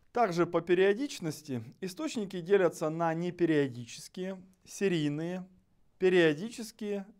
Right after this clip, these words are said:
и продолжающиеся. А по структуре разделение источника ведет на серии, однотомные, многотомные, собрания сочинений и избранные сочинения. По форме представления источники научной информации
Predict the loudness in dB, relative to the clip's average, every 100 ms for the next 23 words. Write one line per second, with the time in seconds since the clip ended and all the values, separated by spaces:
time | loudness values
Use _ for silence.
0 | -12 -2 0 2 2 2 2 -2 -10 -16
1 | -16 -20 _ _ _ _ _ _ _ _
2 | -6 -2 -2 -4 -10 -4 -2 0 -2 -4
3 | -2 -2 -2 -4 -2 -2 -2 -6 -4 -4
4 | 0 0 2 2 2 -4 -2 0 2 0
5 | -4 -10 _ _ _ _ _ _ _ 0
6 | 0 2 0 4 2 2 0 0 -2 -4
7 | -4 -2 0 4 6 6 4 -2 -2 -6
8 | _ _ _ _ _ _ _ 0 2 4
9 | 4 4 2 -2 -6 -4 -4 -4 -2 -4
10 | -6 -10 -12 -4 -2 2 2 2 -4 -8
11 | -10 -10 -10 -12 -16 -20 _ _ -20 _
12 | _ _ _ _ _ _ _ _ -8 -2
13 | 0 2 2 2 2 0 0 -2 0 -2
14 | -2 -2 -4 -6 -6 -6 -6 -4 -4 -4
15 | -8 -4 -4 -2 -4 -4 -6 -6